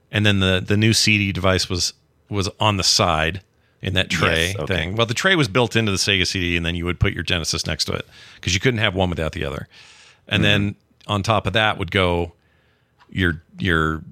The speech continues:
Speaker 1: s-, thirty-two X when that happened.
Speaker 2: <laughs> Right.
Speaker 1: It's all insane, really.
Speaker 2: Yeah,
Speaker 1: It's
Speaker 2: it's, it's kinda like how Nintendo did with their, uh, clip-on stuff for the Game Boy, right? The Game Boy Color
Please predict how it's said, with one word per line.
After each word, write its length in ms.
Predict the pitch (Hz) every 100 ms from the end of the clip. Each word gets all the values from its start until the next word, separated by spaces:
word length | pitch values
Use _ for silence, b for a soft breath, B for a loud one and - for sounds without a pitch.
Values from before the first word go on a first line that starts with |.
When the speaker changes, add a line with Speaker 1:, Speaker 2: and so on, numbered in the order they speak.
| -
Speaker 1:
s-, 180 | - - _ _
thirty-two 400 | 110 87 87 95
X 200 | 78 -
when 80 | 78
that 180 | 76 71 -
happened. 420 | 90 71 82 85 - _ b b b
Speaker 2:
<laughs> 220 | 90 -
Right. 180 | 85 - -
Speaker 1:
It's 160 | 123
all 180 | 165 131
insane, 480 | 95 - 80 71 73 - 82
really. 400 | 98 78 73 78 _ _ -
Speaker 2:
Yeah, 120 | 117
Speaker 1:
It's 80 | 131
Speaker 2:
it's, 140 | 123
it's 180 | 131 127
kinda 300 | - 165 180
like 200 | 160 139
how 260 | 123 120 110
Nintendo 680 | 110 104 92 107 101 95 82
did 240 | 90 78
with 260 | 80 78 71
their, 300 | 82 76 76 b b b -
uh, 340 | 82 76 71 69 - - - _
clip-on 600 | - 135 110 - 87 90
stuff 320 | 80 - 82 78
for 120 | 82
the 100 | 76
Game 340 | 65 87 90
Boy, 220 | 76 69 67
right? 280 | 67 80
The 60 | 76
Game 200 | 78 78
Boy 160 | 69 73
Color 520 | - 107 101 92